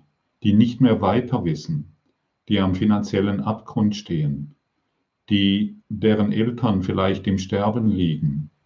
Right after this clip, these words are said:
deren Nachbarn, der, mit denen du im, im Konflikt bist. All das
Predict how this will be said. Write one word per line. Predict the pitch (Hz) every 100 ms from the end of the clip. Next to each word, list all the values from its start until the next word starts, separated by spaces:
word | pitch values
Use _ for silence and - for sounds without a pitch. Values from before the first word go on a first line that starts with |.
| _ -
deren | 92 90 87 82 - _ _ _ _ _ _ -
Nachbarn, | 104 107 - - 104 98 95 92 92 - _ _ _ _ _ _ _ _ _ _ _
der, | 110 110 101
mit | 104 101
denen | 101 98
du | 101
im, | 101 101 98 95 98
im | 107 104
Konflikt | 107 95 92 120 147 - -
bist. | 85 - - _ _ _ _ _ _ -
All | 104 127 131
das | 113 82 - - - - -